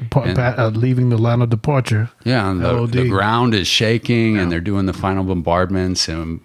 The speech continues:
Speaker 2: we're thinking, "Oh, here we go." You know, we've heard all about these badass Iraqis, they're trench fighters, whatever. It's gonna be bloody. It's gonna be, and I'm just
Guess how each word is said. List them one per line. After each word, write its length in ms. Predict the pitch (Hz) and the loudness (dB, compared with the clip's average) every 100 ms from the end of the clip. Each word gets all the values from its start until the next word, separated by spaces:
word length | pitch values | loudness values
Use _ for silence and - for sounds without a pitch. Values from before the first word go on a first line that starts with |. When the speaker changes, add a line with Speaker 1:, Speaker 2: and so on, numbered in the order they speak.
| - | -6
Speaker 2:
we're 200 | 87 82 | -4 -4
thinking, 380 | - 82 78 | -4 -4 -4
"Oh, 180 | 80 107 | -2 -2
here 220 | 113 85 87 | 0 -2 -2
we 100 | 92 | 2
go." 280 | 113 110 | 2 2
You 100 | 85 90 | 0 -4
know, 160 | 85 | -4
we've 240 | 87 82 82 | -2 -4 -2
heard 180 | 90 87 | 0 0
all 240 | 87 90 | 2 0
about 280 | 87 87 85 | 0 -2 -2
these 120 | 90 | -4
badass 520 | 85 87 90 90 - | -2 -2 -2 -4 -6
Iraqis, 540 | 92 90 92 - 87 87 | -4 -2 -2 -2 -4 -2
they're 120 | 90 | -4
trench 300 | - 92 85 | -4 -6 -4
fighters, 380 | - 87 87 90 | -2 0 -2 -2
whatever. 360 | 90 90 90 | -2 -2 -2
It's 120 | 90 - | -4 -2
gonna 140 | 90 | -2
be 120 | 87 | -2
bloody. 500 | 85 87 92 90 92 | -2 0 0 2 0
It's 120 | 90 | -2
gonna 140 | - 92 | -4 -6
be, 220 | 90 87 - - - - - | -4 -6 -10 -20 -20 -20 -16
and 160 | 82 87 | -12 -10
I'm 500 | 87 98 90 85 82 | -6 -4 -4 -6 -8
just 380 | - 87 - - | -8 -6 -6 -8